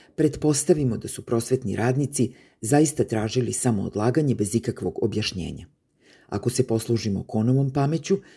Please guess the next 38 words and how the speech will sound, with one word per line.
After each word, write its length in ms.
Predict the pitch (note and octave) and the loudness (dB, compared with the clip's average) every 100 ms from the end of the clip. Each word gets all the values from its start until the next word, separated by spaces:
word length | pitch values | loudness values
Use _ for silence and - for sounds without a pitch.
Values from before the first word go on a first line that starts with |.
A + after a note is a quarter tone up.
| - | -12
onda 280 | - A2+ C3+ | -2 4 6
je 100 | B2 | 4
njihov 240 | F#2 - G2 | 2 -6 -4
zahtev 440 | F#2+ F#2 - A2+ | -4 -6 -6 -8
krajnje 340 | - F#2+ F#2+ A#2 | -4 -6 0 2
razuman. 460 | C3+ A#2 F#2 D2 - - _ | 4 2 -2 -4 -10 -20 _
Pošto 240 | - B2 C3+ | -6 0 0
je 40 | |
svakim 380 | B2+ D3+ C#3+ B2 | 2 2 2 2
danom 300 | G#2 F2+ - | 2 -2 -4
sve 240 | - D#3 | 2 2
bolje, 320 | D3+ E3 F#3+ G3 - - | 6 6 6 4 -2 -6
onda 220 | - A#2 | -2 4
je 40 | B2+ | 4
zaista 400 | G#2 G2+ - E3+ | 4 -2 -2 0
pametnije 540 | E3 E3 E3+ G3+ B2 | 2 2 2 2 0
da 100 | G2+ | -2
škola 360 | - - F#2+ - | -4 -6 -6 -6
počne 380 | F2 - F#2+ - _ | -10 -8 -8 -10 _
sedmog 480 | - - A2 A#2 - | -6 2 4 4 0
septembra, 560 | - C3+ - E3 D#3 D3+ - | 0 -2 0 0 0 -2 -2
a 120 | B2 | 0
ne 160 | A#2+ A2 | 2 2
odmah 360 | F2+ A2 C3 - | 2 0 -2 2
prvog. 440 | D#3+ - - - _ _ - - _ | 2 2 -2 -14 _ _ -20 -20 _
I 120 | F3 | -2
tako 280 | D3+ D3+ C3+ | 0 2 4
redom 340 | B2+ D3+ E3+ D#3 | 6 6 2 -2
sa 180 | - | -4
datumima 680 | F#2+ G2 G2+ E3+ E3 D#3 C3+ - - | -2 -2 -2 -4 -4 -4 -4 -8 -20
dok 200 | - F3+ | -12 -8
se 120 | - D#3+ | -2 2
ne 160 | B2+ | 2
stigne 360 | A#2+ C3 A#2 G2 | 2 -4 -6 -6
do 120 | - | -8
stanja 460 | - A#2+ G#2+ B2+ B2+ | -6 -4 -2 -2 -4
od 120 | A2+ | -8
koga 340 | - G2+ G2+ | -4 -2 -2